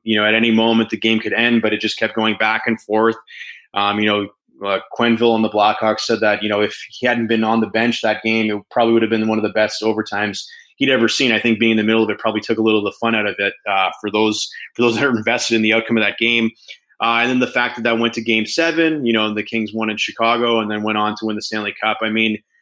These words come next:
for me, like, just as a hockey fan in general, I think that series against the Blackhawks kinda ranks up there for some of my all-time, you know, favorite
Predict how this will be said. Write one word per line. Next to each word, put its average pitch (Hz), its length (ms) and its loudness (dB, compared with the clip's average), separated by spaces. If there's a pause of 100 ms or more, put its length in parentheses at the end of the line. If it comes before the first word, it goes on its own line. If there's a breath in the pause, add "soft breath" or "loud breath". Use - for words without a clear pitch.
(220)
for 120 120 2
me, 139 440 4
like, 117 220 0
just 131 160 0
as 123 140 0
a 113 40 2
hockey 120 360 0
fan 120 200 0
in 110 140 0
general, 107 400 -2
I 101 100 0
think 104 320 -6
that 107 400 0
series 117 440 2
against 110 260 -4
the 107 100 -6
Blackhawks 101 640 -2
kinda 110 200 -4
ranks 104 340 -4
up 110 100 -8
there 110 140 0
for 101 240 -6
some 113 200 -2
of 110 80 0
my 104 200 0
all-time, 104 600 -2 (420)
you 110 100 -2
know, 107 160 4
favorite 110 500 2